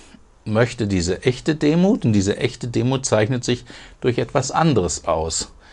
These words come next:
Die Abhängigkeit von Gott als Glück zu begreifen. Und dann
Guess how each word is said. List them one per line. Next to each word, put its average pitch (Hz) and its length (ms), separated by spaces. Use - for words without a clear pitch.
Die - 160
Abhängigkeit 139 920
von 87 300
Gott 127 420
als 117 220
Glück 120 320
zu - 180
begreifen. 76 640
Und 101 100
dann 120 260